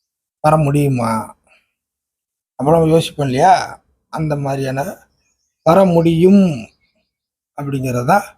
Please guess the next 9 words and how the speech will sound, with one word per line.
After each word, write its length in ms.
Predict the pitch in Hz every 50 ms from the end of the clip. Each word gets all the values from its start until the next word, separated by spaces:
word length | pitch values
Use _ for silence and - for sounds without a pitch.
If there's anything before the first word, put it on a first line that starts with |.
| _ _ _ _ _ _ _ _ _ _ _ _ _ _ -
இந்த 160 | 151 147 139
மாதத்துடைய 580 | 135 139 139 143 147 143 143 - 120 127 156
சிறப்பு 480 | 165 - - 147 139 139 135 - 135 120
பலன். 600 | - - 113 107 110 113 117 113 107 101 - - _ _ _ _ _ _ _ _ _ _ _ _ _ _ _ _ _ _ _ _ _ _ _ _ _ _ _ _
ஒரு 240 | - 175 175 175 175
வழியா 40 | 185
தப்பிச்சிட்டோம், 760 | 202 208 202 - - 165 - 202 180 185 170 185 190 185 156
பிழைச்சிட்டோம் 640 | 165 160 151 - 147 131 - 135 127 113 101 - _ _ _ _ -
அப்படிங்கிறது. 540 | 151 143 139 139 131 127 120 110 107 98